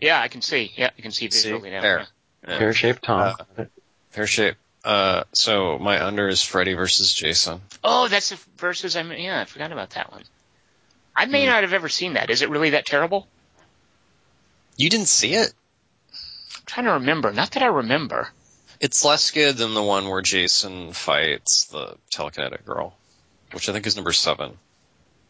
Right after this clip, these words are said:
Speaker 1: Yeah, I don't
Speaker 2: Oh.
Speaker 1: know that I kept up. After a certain point, I don't know that I kept up with Friday the Thirteenth, and I certainly didn't keep up with Nightmare on Elm Street. I don't even think I saw the one where Jackie Earle Haley plays Freddy Krueger.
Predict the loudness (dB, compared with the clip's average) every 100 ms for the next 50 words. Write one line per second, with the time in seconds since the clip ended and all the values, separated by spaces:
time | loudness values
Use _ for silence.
0 | _ _ _ _ -2 2 4 4 2 2
1 | 2 2 0 -2 -4 0 0 0 -2 0
2 | 0 0 -2 0 0 2 0 2 2 2
3 | 0 -4 0 -4 -2 -8 -8 -2 0 2
4 | 0 -2 0 -2 2 2 4 2 0 0
5 | -4 -4 -10 -4 -4 -4 -6 -6 -6 -6
6 | -6 -6 -4 -4 -4 -6 -6 -6 -4 0
7 | 2 2 0 0 0 2 2 2 0 0
8 | 0 0 2 2 2 0 0 -4 -8 -6
9 | -6 -6 -10 -10 -14 -12 -14